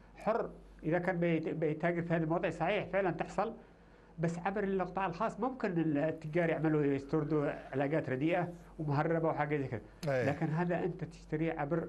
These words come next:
Speaker 1: عبر الدولة، لازم يكون العلاج الصحيح والأصلي. زي هذا إشي، هذا، هذا النورال، نحن مح-، بحاجة لهذا، أحد العلاجات.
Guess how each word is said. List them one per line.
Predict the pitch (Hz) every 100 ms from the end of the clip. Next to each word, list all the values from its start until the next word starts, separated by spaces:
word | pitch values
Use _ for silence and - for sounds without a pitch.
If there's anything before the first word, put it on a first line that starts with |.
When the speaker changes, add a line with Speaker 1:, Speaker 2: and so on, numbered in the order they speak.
| -
Speaker 1:
عبر | - 147 160
الدولة، | 147 131 165 175 180 139
لازم | 156 175 165 151
يكون | 143 185
العلاج | 151 131 165
الصحيح | 165 - 131 170
والأصلي. | 165 220 - 123 - - - - 147
زي | 185 185
هذا | 156 175 190 165
إشي، | 180 180
هذا، | 175 190
هذا | 165 185
النورال، | 175 185 180 196 - - - - 214
نحن | 233 214 190
مح-، | 160
بحاجة | - 151 196 202
لهذا، | 185 208 190 117 - - - - -
أحد | - - 190
العلاجات. | 165 160 175 180 170